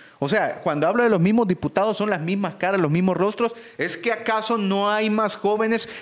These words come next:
no hay una juventud en las bases del partido que vengan a representar y que vengan a dar gobernabilidad también? ¿No puede haber alternancia de rostros? Porque entonces ya no habría gobernabilidad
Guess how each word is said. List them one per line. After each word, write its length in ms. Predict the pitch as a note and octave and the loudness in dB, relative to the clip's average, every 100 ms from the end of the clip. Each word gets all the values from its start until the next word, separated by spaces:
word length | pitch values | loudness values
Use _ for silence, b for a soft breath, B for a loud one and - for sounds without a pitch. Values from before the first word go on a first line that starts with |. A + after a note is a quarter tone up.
| - | -2
no 200 | D3 F#3 | 0 0
hay 140 | G#3 | 2
una 240 | A3+ A3 G#3+ | 2 2 0
juventud 640 | A3 G#3 G#3 F#3+ A3 A3 | -2 0 0 -2 0 2
en 140 | G#3+ F#3+ | 2 0
las 160 | D#3+ | 0
bases 340 | E3+ F#3+ G#3+ F3+ | -2 -2 -2 -2
del 200 | F#3+ F#3 | -2 0
partido 520 | F#3+ F#3+ G#3 G#3 G3 | -2 0 2 2 2
que 120 | F3+ | 0
vengan 320 | D#3+ F#3+ G3 | 0 0 0
a 80 | G3 | -2
representar 800 | F#3+ F#3 F3+ E3+ F3 D#3+ G#3 G3 B B | -2 -2 -4 -2 -6 -2 -2 -2 B B
y 80 | D3+ | -8
que 160 | D3+ D3 | -4 -2
vengan 320 | F3 G3+ G3 | 0 0 0
a 100 | F#3+ | 2
dar 200 | F#3 F#3+ | 2 2
gobernabilidad 1000 | G3 G3 F#3+ F#3 F#3 F#3 F#3 E3+ D#3+ F3+ | 2 2 2 2 0 -2 -4 -2 -2 0
también? 580 | G3 F#3+ F#3 G3 D4+ - B B B B | -2 -2 -2 0 -2 -8 B B B B
¿No 320 | D3+ F3+ G#3 | 0 0 0
puede 260 | G#3+ A3 A3+ | 0 0 2
haber 240 | A3+ A3+ | 0 0
alternancia 1400 | A3+ A3+ A3 A3+ G#3 G3 G#3 A3+ A3 F#3+ A3+ B3+ B3+ B B B B - | 0 -2 -2 -2 0 -2 -2 -2 -2 -2 0 0 -2 B B B B -4
de 200 | C#3+ F#3+ | -2 0
rostros? 920 | F#3+ B3 A3+ - - C4 C#4+ - - b b _ | 6 6 6 4 2 0 0 -4 -8 b b _
Porque 220 | F#3+ F#3+ | -2 -2
entonces 420 | F3 F#3+ F3+ F3+ | -2 0 0 0
ya 240 | C3 D#3 D3 | 0 -2 0
no 160 | E3+ | 0
habría 360 | E3+ F3+ F#3+ G3 | 2 2 2 2
gobernabilidad 1040 | G3 G3+ G#3 G#3 A3+ A3+ A#3 B3+ B3+ D#4+ | 4 4 2 2 0 0 0 2 2 2